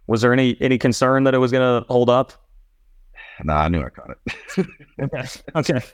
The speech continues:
Speaker 1: Was, was, well done. Well done, my friend. Um, all right, so, uh, let's go back to the, the Oklahoma State game. And I know that wasn't the most fun time of the year for anybody, but since then you've responded with two really good performances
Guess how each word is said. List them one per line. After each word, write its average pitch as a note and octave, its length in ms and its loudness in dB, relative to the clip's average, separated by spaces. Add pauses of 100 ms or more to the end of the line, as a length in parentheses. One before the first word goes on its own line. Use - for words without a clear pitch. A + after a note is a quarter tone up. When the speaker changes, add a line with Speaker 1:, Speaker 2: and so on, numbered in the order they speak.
(800)
Speaker 1:
Was, D3 260 2 (140)
was, C3+ 180 0
well C#3 220 2
done. A#2 340 2 (440)
Well A2+ 160 4
done, G#2 220 2
my F2 120 0
friend. F2 300 -4 (640)
Um, A#2 580 0 (640)
all F3+ 60 0
right, D#3+ 100 0
so, D#3+ 280 2
uh, - 360 -6
let's E3+ 160 -2
go A3+ 80 2
back F3 240 0
to D#3+ 80 -2
the, C3+ 200 0
the B2 160 4
Oklahoma B2 340 2
State A#2+ 240 0
game. E2+ 180 -4
And F#2 80 -2
I G#2 60 2
know A2+ 100 2
that A2 140 2
wasn't A2 260 2
the G#2 80 0
most G#2 380 -2 (340)
fun G2 360 0
time G#2+ 220 0
of G#2 60 0
the G2 80 -2
year G#2+ 240 0
for G2 180 -6
anybody, F#2+ 460 0
but F#2 240 -2
since B2+ 240 -2
then A#2+ 220 2
you've G#2 160 0
responded G2+ 540 0
with G2 180 -2
two A#2+ 200 2
really A2+ 280 2
good G2+ 160 0
performances G#2 760 0